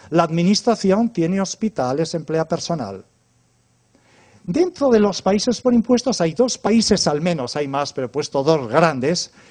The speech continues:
cuyos médicos generales no son empleados públicos. Reino Unido e Italia. Y este es un panorama muy gráfico de lo que es la sanidad europea.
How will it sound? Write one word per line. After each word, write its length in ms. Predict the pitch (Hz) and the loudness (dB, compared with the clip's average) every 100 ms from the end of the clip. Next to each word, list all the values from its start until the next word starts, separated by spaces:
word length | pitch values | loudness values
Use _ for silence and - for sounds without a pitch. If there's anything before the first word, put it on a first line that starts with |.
| - | -14
cuyos 380 | - 202 165 156 | -4 0 0 -2
médicos 520 | 139 147 196 233 240 | -4 -2 -2 0 -2
generales 580 | - 202 185 180 226 214 | -2 -2 -2 -2 -2 -4
no 160 | 160 180 | -4 -6
son 240 | - 214 | -4 -4
empleados 560 | 185 165 135 139 185 - | -4 -4 -6 -4 -6 -8
públicos. 720 | 151 117 110 107 101 - - _ - - _ _ _ _ - _ _ _ _ _ _ _ _ _ _ | -8 -8 -10 -12 -14 -16 -20 _ -20 -20 _ _ _ _ -20 _ _ _ _ _ _ _ _ _ _
Reino 380 | 131 156 165 165 | -8 -6 -4 -6
Unido 520 | 151 175 202 277 277 _ _ - | -6 -4 -2 -4 -6 _ _ -8
e 60 | |
Italia. 460 | 185 113 98 98 104 _ _ _ - | -6 -6 -10 -12 -16 _ _ _ -10
Y 120 | 247 | -8
este 160 | 294 339 | -6 -8
es 160 | - | -4
un 160 | 262 180 | -4 -4
panorama 560 | - 185 180 220 247 202 | -6 -4 -4 -4 -4 -2
muy 220 | 214 320 | 2 2
gráfico 720 | 254 165 131 135 120 120 113 - - - | 2 0 -2 -10 -6 -6 -8 -12 -20 -2
de 140 | 180 | 2
lo 180 | 175 165 | 2 2
que 80 | 214 | 2
es 40 | |
la 120 | 214 | 2
sanidad 420 | 202 175 160 175 165 | 0 -2 0 -2 0
europea. 580 | 180 180 160 107 104 110 | 0 0 -2 -6 -8 -10